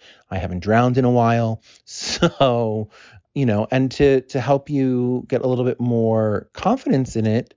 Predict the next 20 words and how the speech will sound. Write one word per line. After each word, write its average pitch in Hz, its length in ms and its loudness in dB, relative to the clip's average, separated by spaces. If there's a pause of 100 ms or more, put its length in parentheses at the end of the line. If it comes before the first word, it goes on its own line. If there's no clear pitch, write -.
in 123 120 -2
yourself, 107 680 -2
is 107 140 -4
that, 107 320 0
that - 180 -2
pep - 220 -6
talks, - 480 -10
those 107 200 -2
talks - 300 -6
that - 120 -8
you, 113 300 0 (440)
you 123 80 -8
have 120 180 -2
in 123 80 -4
your 120 140 -2
brain. 110 540 -2
And 104 520 -4 (100)
sometimes 110 360 -2
it's - 100 -6
good. 165 240 0